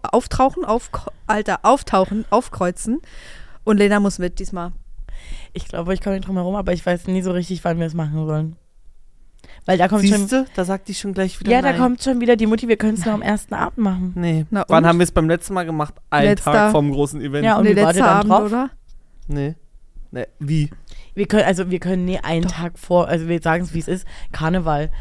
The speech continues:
Speaker 2: Und ihr habt letztes Mal schon, nee, auf mich hören wollen, dass wir dann und dann unterwegs sein müssen, weil sonst zu. Und so war's.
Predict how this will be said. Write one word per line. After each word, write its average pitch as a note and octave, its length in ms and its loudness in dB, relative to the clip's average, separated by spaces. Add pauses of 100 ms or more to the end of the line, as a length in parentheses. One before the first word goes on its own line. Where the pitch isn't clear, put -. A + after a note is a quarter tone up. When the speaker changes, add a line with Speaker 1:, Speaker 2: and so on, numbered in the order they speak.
(160)
Speaker 2:
Und F#3 180 2
ihr F3 120 2
habt E3+ 200 -4
letztes G#3 340 -4
Mal A#3+ 160 0
schon, A#3 220 0
nee, A#3 240 0
auf G3+ 200 -4
mich G#3+ 380 -4 (160)
hören F3 440 0
wollen, D3 400 4 (500)
dass F#3+ 240 0
wir G3 180 6
dann E3+ 200 4
und F3 180 0
dann E3+ 240 4
unterwegs E3 480 -2
sein A3 180 2
müssen, C#4+ 380 -2 (160)
weil F3+ 180 4
sonst E3+ 400 -2
zu. G3+ 320 -6 (1200)
Und G3 380 4
so D#3 140 -6
war's. G3 400 2